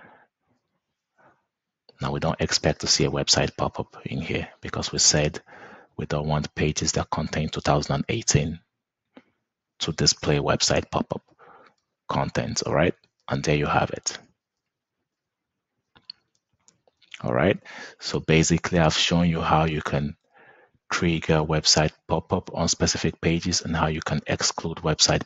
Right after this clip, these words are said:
pop-up from certain pages on your website. Now in the next video below this, I'm gonna show you how you can set the traffic percentage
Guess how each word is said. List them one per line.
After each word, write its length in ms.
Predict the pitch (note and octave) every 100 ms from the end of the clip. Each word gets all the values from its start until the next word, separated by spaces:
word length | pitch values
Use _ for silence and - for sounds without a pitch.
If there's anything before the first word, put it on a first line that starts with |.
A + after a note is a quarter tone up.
| -
pop-up 320 | D3 - - - - - - -
from 260 | - D#2+
certain 360 | - D#2 - D#2
pages 360 | - C#2+ D#2+ -
on 40 |
your 120 | - A2
website. 600 | - - - - - -
Now 160 | D2+
in 100 | D#2
the 60 | D#2
next 320 | E2+ F2 -
video 380 | F2 E2+ F2+ E2+
below 440 | - - D2+ D2+
this, 360 | D2+ D#3+ - - - - - - -
I'm 200 | E2 D#2+
gonna 220 | D#2+ E2
show 300 | E2 - F2
you 180 | E2 D#2+
how 280 | D#2+ D#2 D#2+
you 140 | D#2
can 380 | D#2 D#2+ D2+ E2 - - - - _
set 380 | - - D#2 -
the 80 | -
traffic 580 | - E2+ D#2+ F2 -
percentage 880 | - - - D#2+ E2 - E2+ A#2 -